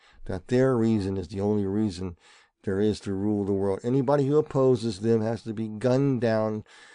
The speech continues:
shamed to in compliance. They, it's like the, um, the communist, uh, N K V D secret police chief of Stalinist and, and Leninist Russia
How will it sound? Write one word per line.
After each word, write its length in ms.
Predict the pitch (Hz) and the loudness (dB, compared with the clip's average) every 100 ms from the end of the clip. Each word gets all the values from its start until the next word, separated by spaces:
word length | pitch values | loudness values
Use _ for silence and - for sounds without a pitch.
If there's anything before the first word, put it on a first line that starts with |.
| - _ _ _ - | -20 _ _ _ -18
shamed 840 | - - 123 120 120 120 117 110 - | -10 -4 4 6 6 4 0 -4 -10
to 160 | - 127 | -6 -4
in 120 | 117 | -4
compliance. 760 | - 107 95 107 104 95 92 - - - _ - | -4 -6 -4 -2 0 -2 -6 -14 -20 -20 _ 0
They, 360 | 127 131 127 - - - | 2 2 0 -6 -12 -6
it's 220 | 127 - | -4 0
like 400 | 127 123 117 - | 2 4 2 -2
the, 340 | 120 117 113 | -2 0 2
um, 380 | 107 104 101 92 _ - - | 2 2 0 -6 _ -20 -18
the 160 | 101 90 | -16 -14
communist, 680 | - 110 113 117 113 - - | -6 -4 -2 -2 -2 -4 -6
uh, 320 | 104 95 90 87 - - - - 113 | -4 -4 -6 -8 -14 -16 -18 -10 -4
N 260 | 113 110 - | -2 -4 -4
K 260 | 110 107 | -2 0
V 220 | 107 110 98 | 0 -4 -4
D 520 | 107 110 110 107 101 | -4 -2 -2 -4 -6
secret 400 | - 120 - 123 | -6 -8 -6 -10
police 480 | - 107 117 110 - | -4 -2 0 -2 -8
chief 400 | - 113 113 104 | -6 -4 -4 -4
of 300 | 107 98 90 | -4 -4 -6
Stalinist 720 | - - 110 107 107 107 - | -12 -4 -2 0 -2 -4 -6
and, 140 | 101 104 | -8 -6
and 160 | 101 | -4
Leninist 460 | 107 110 107 104 - | -2 -2 -2 -4 -4
Russia 500 | 107 113 - 110 | -4 -2 -4 -4